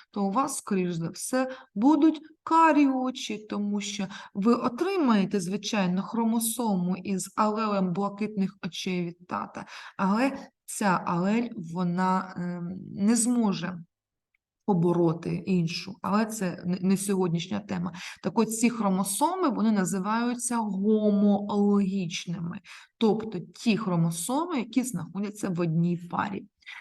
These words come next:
Якщо я, наприклад, візьму хромосому з п'ятої пари і з дванадцятої пари, то це хромосоми будуть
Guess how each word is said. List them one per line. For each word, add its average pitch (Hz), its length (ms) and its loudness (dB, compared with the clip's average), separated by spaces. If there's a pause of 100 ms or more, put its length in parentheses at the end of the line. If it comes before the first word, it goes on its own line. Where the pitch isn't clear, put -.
(140)
Якщо 196 320 2
я, 202 100 6
наприклад, 196 640 0
візьму 185 400 2
хромосому 180 800 -2
з - 120 -4
п'ятої 277 720 2
пари 240 520 2 (120)
і 190 160 2
з 160 120 0
дванадцятої 175 1040 0
пари, 285 440 0 (320)
то 269 100 -4
це - 200 -6
хромосоми 240 760 2
будуть 233 600 0